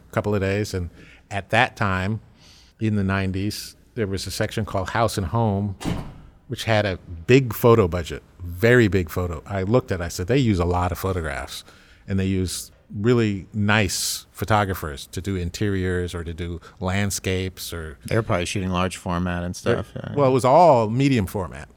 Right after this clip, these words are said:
Speaker 2: Oh, really? Oh, that's
Speaker 1: Or,
Speaker 2: surprising.
Speaker 1: or large.
Speaker 2: Yeah, m-, yeah,
Speaker 1: But
Speaker 2: but
Speaker 1: mostly medium, mostly two and a quarter. Interiors are mostly two and a quarter.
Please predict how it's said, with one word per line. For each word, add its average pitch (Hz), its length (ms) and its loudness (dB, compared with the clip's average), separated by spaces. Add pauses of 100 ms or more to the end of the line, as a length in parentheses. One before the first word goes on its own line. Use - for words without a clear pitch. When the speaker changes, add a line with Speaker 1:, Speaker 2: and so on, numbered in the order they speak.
Speaker 2:
Oh, 165 80 4
really? 226 320 2
Oh, 139 280 -2
that's 147 140 -4
Speaker 1:
Or, 120 60 8
Speaker 2:
surprising. 107 260 4
Speaker 1:
or 117 140 8
large. 98 600 2
Speaker 2:
Yeah, 113 80 2
m-, 101 240 -4
yeah, 98 200 -4
Speaker 1:
But 139 120 4
Speaker 2:
but 160 40 8
Speaker 1:
mostly 170 280 8
medium, 120 260 6
mostly 165 260 4
two - 140 0
and 143 100 4
a 117 40 2
quarter. 92 220 -4
Interiors 139 600 4
are 110 160 -2
mostly 117 320 0
two 117 160 -4
and 101 80 2
a 92 40 -2
quarter. 76 340 -10